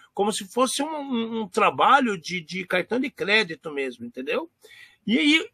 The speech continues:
e, e eles implantaram uma validação, né, é,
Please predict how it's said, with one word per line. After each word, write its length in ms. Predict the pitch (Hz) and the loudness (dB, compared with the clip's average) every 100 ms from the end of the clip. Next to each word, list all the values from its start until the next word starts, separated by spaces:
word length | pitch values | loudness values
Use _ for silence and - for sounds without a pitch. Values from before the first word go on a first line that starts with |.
| - | -2
e, 460 | 240 254 254 262 | 0 2 2 4
e 60 | 262 | 2
eles 220 | 277 220 | 2 0
implantaram 960 | 302 - 320 311 - 202 190 202 277 294 _ _ _ | -2 -2 -2 -2 4 8 8 6 2 -4 _ _ _
uma 320 | 226 247 269 233 | 0 6 8 6
validação, 1200 | 180 170 285 320 330 262 - - 190 185 240 330 _ _ _ _ | 4 6 6 6 0 0 0 2 2 2 0 -6 _ _ _ _
né, 340 | 127 151 262 - _ _ | -2 0 0 -6 _ _
é, 1080 | 160 165 165 165 160 160 160 151 147 151 127 | 4 6 8 6 6 2 0 0 0 -2 -6